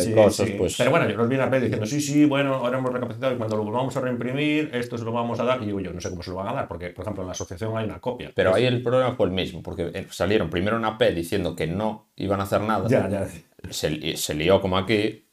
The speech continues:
Speaker 2: y al poco volvieron a A P diciendo que sí.
Speaker 1: Bueno, un año después, igual, ¿eh?
Speaker 2: Claro, pero por
Speaker 1: Cuando
Speaker 2: eso,
Speaker 1: resetearon
Speaker 2: después
Speaker 1: otra
Speaker 2: de que
Speaker 1: vez.
Speaker 2: desapareció la empresa y medio desaparecieron, la empresa cuando se dividió
Speaker 1: Sí,
Speaker 2: en dos, tal.
Speaker 1: pero vuelven otra vez y ahora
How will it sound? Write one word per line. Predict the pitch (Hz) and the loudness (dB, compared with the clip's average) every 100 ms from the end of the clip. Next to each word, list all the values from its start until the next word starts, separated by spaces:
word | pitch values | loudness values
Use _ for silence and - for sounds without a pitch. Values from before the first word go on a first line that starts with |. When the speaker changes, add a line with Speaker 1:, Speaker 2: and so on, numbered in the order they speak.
| - | -6
Speaker 2:
y | 80 | -2
al | 73 80 | -2 0
poco | 87 85 | 0 2
volvieron | 87 87 95 92 | 0 2 2 0
a | 85 | 0
A | |
P | 92 90 | 2 2
diciendo | 90 90 92 92 | 0 -2 0 0
que | 92 | 0
sí. | - 92 - | 0 0 4
Speaker 1:
Bueno, | 156 117 | 4 4
un | |
año | 143 104 | 2 0
después, | - 135 104 92 | 0 0 0 -2
igual, | 101 104 90 | -4 -4 -4
¿eh? | 127 - | -4 2
Speaker 2:
Claro, | 92 95 78 - | 4 6 4 -2
pero | 76 | -2
por | 76 | 2
Speaker 1:
Cuando | 82 95 | 6 8
Speaker 2:
eso, | 90 | 8
Speaker 1:
resetearon | - 135 - | 4 6 6
Speaker 2:
después | - 127 127 | 10 10 10
Speaker 1:
otra | 127 | 10
Speaker 2:
de | |
que | 117 | 10
Speaker 1:
vez. | 113 | 8
Speaker 2:
desapareció | 104 95 101 95 104 | 8 6 6 6 6
la | 101 | 6
empresa | 98 113 104 | 6 6 6
y | |
medio | 104 98 98 | 6 8 8
desaparecieron, | 98 92 95 90 117 117 110 107 90 90 | 6 6 4 6 6 6 2 0 0 2
la | |
empresa | 101 104 101 101 | 2 2 2 2
cuando | 98 98 | 2 2
se | 87 92 | 2 2
dividió | 90 90 110 107 | 2 4 8 8
Speaker 1:
Sí, | |
Speaker 2:
en | 104 | 8
dos, | 110 113 107 | 8 8 6
tal. | - 110 | 8 10
Speaker 1:
pero | 123 | 10
vuelven | 151 165 165 | 8 6 4
otra | 165 156 175 | 4 4 4
vez | 175 131 | 2 2
y | |
ahora | 139 147 | 2 2